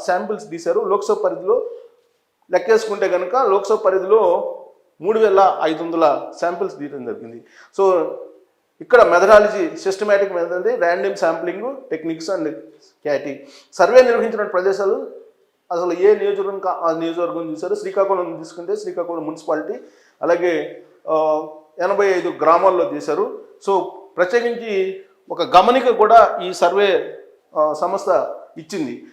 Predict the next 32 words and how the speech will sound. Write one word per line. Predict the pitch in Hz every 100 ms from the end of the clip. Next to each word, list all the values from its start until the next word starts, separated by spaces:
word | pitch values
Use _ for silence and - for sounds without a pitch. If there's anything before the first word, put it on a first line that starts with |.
| _ -
ఏంటంటే, | 190 220 214
ప్రజల | 214 185 240
అభిప్రాయం, | 220 214 208 208 233
రాజకీయ | 196 196 214
సమీకరణాలు | 214 196 190 185 180
ఎప్పటికప్పుడు | 170 202 190 185 185 175 139 -
మారుతూ | 156 175 196
ఉంటాయి. | 175 185 226
తద్వారా | 165 160 180 202 160 - - - 139
ఓట్ల | 190 - 233
శాతం, | 202 185 180 247 - - _
సీట్ల | - 214 220
సంఖ్య | 214 190 196
మారవచ్చు. | 165 170 185 175 233 202
ఎన్నికలప్పుడు | 180 202 202 190 180
ఒకే | 156 165 196
ఫలితాలు | 175 170 165
వస్తాయని | 147 175 170
భావించలేము. | 156 143 156 151 151 151 226 - - _ -
పైనీర్ | 180 247 262
సంస్థకు | 220 208 - 233
ఏ | 180
రాజకీయ | 202 214 214 214
పార్టీతోనూ | 196 180 190 208
ప్రత్యక్షంగానూ | 180 160 196 - 185 175 214
పరోక్షంగానూ | 156 170 - 165 151
సంబంధం | - 151 160 170 170 127
లేదు | 135 131 143
అని | 135 147
చెప్పి | 147 202
చాలా | 160 170
క్లియర్గా | 185 156 156 180 240